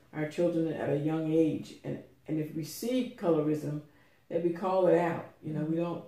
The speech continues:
Speaker 1: ignore it. We do what we can to make it a better situation for your child, but maybe the next child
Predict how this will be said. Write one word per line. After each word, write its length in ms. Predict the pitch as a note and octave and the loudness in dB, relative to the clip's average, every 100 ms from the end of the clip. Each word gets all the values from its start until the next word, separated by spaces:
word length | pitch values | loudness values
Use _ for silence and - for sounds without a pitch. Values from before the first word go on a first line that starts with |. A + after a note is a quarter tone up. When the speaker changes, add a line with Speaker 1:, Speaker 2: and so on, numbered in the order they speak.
| - - | -18 -8
Speaker 1:
ignore 500 | C#3+ D#3+ E3+ F3 F3 | -4 0 2 4 4
it. 140 | - D3+ | 4 2
We 60 | |
do 140 | E3+ A3 | 2 4
what 160 | G3+ | 4
we 120 | G3+ G3+ | 2 -2
can 480 | G#3+ F#3 F#3 D#3+ | 0 2 2 0
to 420 | - E3 D#3 D3+ - - - _ _ _ | 2 6 6 4 -2 -16 -20 _ _ _
make 200 | F3 F#3 | 2 4
it 140 | F#3 E3+ | 6 6
a 60 | |
better 180 | F3 E3+ | 8 6
situation 580 | E3 E3+ E3+ E3 E3 E3 | 6 2 4 6 6 2
for 100 | D#3 | 0
your 280 | D3+ F3 F3+ | 2 6 4
child, 420 | - B3+ E3 E3+ | 4 2 4 4
but 120 | F3 D#3+ | 4 4
maybe 220 | D#3+ E3 | 4 4
the 120 | E3 | 4
next 300 | E3+ E3 - | 2 -2 -2
child 280 | D#3 D3 B2+ | -2 -2 -4